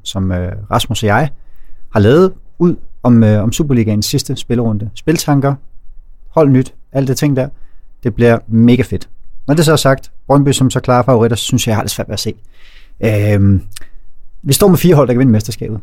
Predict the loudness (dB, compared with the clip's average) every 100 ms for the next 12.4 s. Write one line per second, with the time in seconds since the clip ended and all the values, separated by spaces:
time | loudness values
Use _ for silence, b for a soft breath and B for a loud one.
0 | -4 -2 -2 -2 -4 -4 -4 -2 0 2
1 | 2 2 2 4 4 2 0 -4 -4 -6
2 | -8 -10 -8 -6 -4 0 0 0 0 0
3 | 2 0 0 2 0 0 -2 -8 -2 0
4 | -2 -6 -16 0 2 4 4 4 4 2
5 | 0 0 0 0 -4 -4 -2 2 4 2
6 | 2 2 4 4 2 0 -4 -8 -20 -20
7 | -6 -2 2 2 0 -2 -4 -2 -2 -4
8 | -4 -2 -2 -2 -4 -6 -4 -4 -4 b
9 | b b b b 0 2 4 4 4 4
10 | 2 2 4 4 4 2 2 2 2 2
11 | 4 4 2 2 2 2 2 2 2 2
12 | 2 0 -4 -4